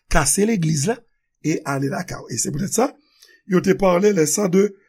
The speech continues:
la Bib anchène. Te gen yon edisyon de Bib ke pwotestan yo te konn itilize, ke te rele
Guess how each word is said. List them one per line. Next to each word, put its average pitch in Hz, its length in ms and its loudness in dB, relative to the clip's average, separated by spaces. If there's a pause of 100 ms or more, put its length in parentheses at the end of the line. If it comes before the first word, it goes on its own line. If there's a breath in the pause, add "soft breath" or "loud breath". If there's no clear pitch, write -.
(120 soft breath)
la 156 220 2
Bib 190 460 2 (760)
anchène. 190 760 4 (440)
Te 170 160 0
gen 165 180 4
yon 165 240 2
edisyon 180 760 2 (960 soft breath)
de 147 180 4
Bib 220 360 0 (460 soft breath)
ke 175 160 4 (380)
pwotestan 156 720 2
yo - 200 -6 (480)
te 165 200 2
konn 156 340 0 (140)
itilize, 160 720 -2 (500)
ke 190 120 4 (100)
te 170 160 0
rele 160 280 2